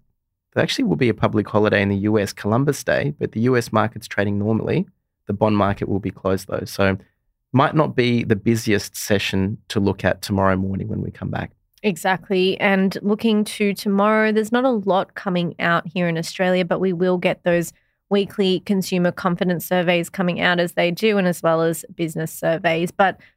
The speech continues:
Speaker 2: ahead this week, I guess the tail end of the week is where all the action will be.
Speaker 1: Yeah, so let's start with Australia, because annual general meetings will start ramping up. So
Speaker 2: Yep,
Speaker 1: back in August,
Speaker 2: Wednesday.
Speaker 1: we had,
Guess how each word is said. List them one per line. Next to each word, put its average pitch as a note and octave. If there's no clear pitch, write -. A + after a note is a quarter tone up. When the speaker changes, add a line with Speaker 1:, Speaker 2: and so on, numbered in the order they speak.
Speaker 2:
ahead G#3+
this G#3+
week, F#3
I F#3
guess F3
the D#3+
tail F3+
end E3
of D#3
the E3
week D#3+
is -
where E3
all E3
the F3
action F3
will E3+
be. D3+
Speaker 1:
Yeah, C#3+
so -
let's D3
start -
with A2+
Australia, G#2
because G#2+
annual C3
general A2
meetings A2+
will G#2
start -
ramping F#2+
up. D3+
So -
Speaker 2:
Yep, G#3+
Speaker 1:
back -
in G#2+
August, G2+
Speaker 2:
Wednesday. F3
Speaker 1:
we -
had, G2